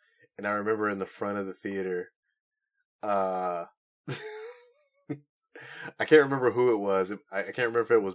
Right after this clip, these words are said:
Batman or if it was Superman, but they scared the absolute crap out of some kid in the front of the movie. This kid screamed, started cr-, screaming, crying.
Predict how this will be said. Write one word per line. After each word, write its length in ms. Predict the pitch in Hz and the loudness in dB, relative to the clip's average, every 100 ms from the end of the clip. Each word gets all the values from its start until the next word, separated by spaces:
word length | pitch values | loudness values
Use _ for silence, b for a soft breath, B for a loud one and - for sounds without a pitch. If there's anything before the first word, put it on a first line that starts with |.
| - | -2
Batman 420 | 113 110 120 120 | -2 -2 -4 -2
or 80 | 107 | -4
if 100 | 107 | 0
it 120 | 113 90 | 0 0
was 120 | - | -6
Superman, 640 | 120 110 95 92 90 87 - b b b - | -8 -8 -6 -6 -8 -12 -16 b b b -12
but 140 | 87 | 0
they 120 | - | 0
scared 480 | 113 - 107 98 92 | 0 -2 -2 -2 -4
the 220 | 87 82 _ _ _ _ _ | -10 -20 _ _ _ _ _
absolute 680 | 110 110 - 117 107 104 95 _ _ _ _ - | -2 -2 -2 -6 -4 -6 -10 _ _ _ _ -14
crap 640 | - - 107 107 - - 92 | -14 -6 -2 -2 -2 -8 -12
out 160 | 92 | -10
of 80 | 90 | -10
some 220 | - 104 95 | -6 -6 -6
kid 500 | - 113 101 85 85 - _ _ _ _ _ | -10 -8 -6 -10 -14 -20 _ _ _ _ _
in 140 | 117 113 | -2 -2
the 100 | 110 | -4
front 420 | - 123 113 98 127 | -2 0 0 -2 -2
of 120 | 120 | -2
the 80 | 110 | -2
movie. 480 | 110 123 127 139 143 B B B | -2 -4 -2 -4 -4 B B B
This 160 | 113 117 | -6 -6
kid 440 | - 117 101 92 - _ _ _ | -2 -2 0 -4 -8 _ _ _
screamed, 960 | - - - - 127 156 202 226 247 - _ _ - | -10 -10 -10 -6 -2 0 0 -4 -8 -16 _ _ -8
started 400 | - 110 85 76 _ _ | 0 0 -2 -10 _ _
cr-, 400 | - - - - - | -14 -10 -10 -12 -12
screaming, 960 | - - - - 175 214 202 170 120 | -12 -12 -12 -4 0 2 2 2 0
crying. 560 | 101 113 95 113 156 | -2 -4 -4 -8 -16